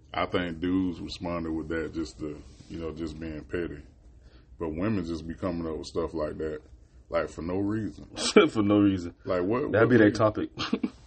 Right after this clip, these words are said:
Speaker 1: Like, if I'm asking you out and where I take you don't work for you, don't go out with me no more.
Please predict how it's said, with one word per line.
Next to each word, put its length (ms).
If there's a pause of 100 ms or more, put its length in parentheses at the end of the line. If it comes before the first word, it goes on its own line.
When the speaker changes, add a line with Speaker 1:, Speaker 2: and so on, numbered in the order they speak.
(140)
Speaker 1:
Like, 220
if 220
I'm 200
asking 420
you 200
out 320 (300)
and 200
where 300
I 60
take 320
you 100
don't 280
work 220
for 120
you, 320 (800)
don't 160
go 180
out 140
with 80
me 120
no 120
more. 160